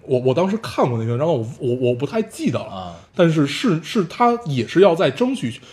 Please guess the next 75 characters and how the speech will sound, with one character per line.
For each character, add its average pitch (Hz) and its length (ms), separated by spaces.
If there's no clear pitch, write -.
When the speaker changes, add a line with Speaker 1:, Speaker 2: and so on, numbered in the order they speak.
Speaker 1:
因 262 80
为 302 100
实， - 300
实 135 180
际 247 140
上 151 180
在 196 160
美 123 160
国 107 260
最 196 200
后 - 320
他 226 220
作 214 200
为 160 180
战 214 280
胜 180 240
国 107 160
的 110 120
时 113 120
候， 104 200
他 - 120
分 240 240
到 208 120
了 156 80
太 - 340
多 120 160
太 127 180
多 117 180
的 107 40
东 110 200
西 104 80
了。 104 60
Speaker 2:
啊， 104 220
你 110 100
最 208 180
后 208 180
结 139 180
束 175 260
是 - 200
这 113 80
样 101 120
的。 - 120
Speaker 1:
对， 156 160
Speaker 2:
啊。 95 240
Speaker 1:
就 165 120
你， 214 160
你 226 120
得 247 100
赢 120 200
啊。 214 260
Speaker 2:
但 226 140
是 165 100
你 131 60
参 233 240
战， 139 360
Speaker 1:
<laughs> - 120
就 220 120
如 202 220
果 185 180
当 247 140
时 247 60
Speaker 2:
参 262 140
战 202 120
就 156 120
是 156 80
意 165 80
味 143 80
着 - 20
要 127 100
花 147 180
钱 117 260
啊。 117 60
Speaker 1:
对， 143 160
当 247 200
时 247 140